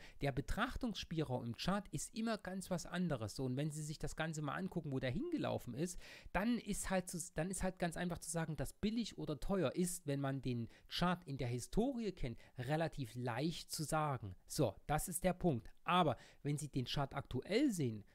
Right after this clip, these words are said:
wissen Sie ja nicht, was in der Zukunft kommt. Und aus diesem Grund ist es schwierig zu sagen, ob der Preis jetzt gerade teuer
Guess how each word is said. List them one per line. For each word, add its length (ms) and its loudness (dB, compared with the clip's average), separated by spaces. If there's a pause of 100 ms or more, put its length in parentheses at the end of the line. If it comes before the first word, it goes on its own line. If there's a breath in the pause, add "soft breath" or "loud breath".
wissen 280 2
Sie 120 -4
ja 80 2
nicht, 220 -6
was 140 -4
in 60 -8
der 140 -4
Zukunft 640 -2
kommt. 280 -6
Und 100 -6
aus 180 -8
diesem 240 -2
Grund 300 0
ist 160 -8
es 100 -6
schwierig 480 0
zu 100 0
sagen, 400 0 (320 loud breath)
ob 180 -6
der 100 6
Preis 420 -2
jetzt 340 0
gerade 520 -2
teuer 480 8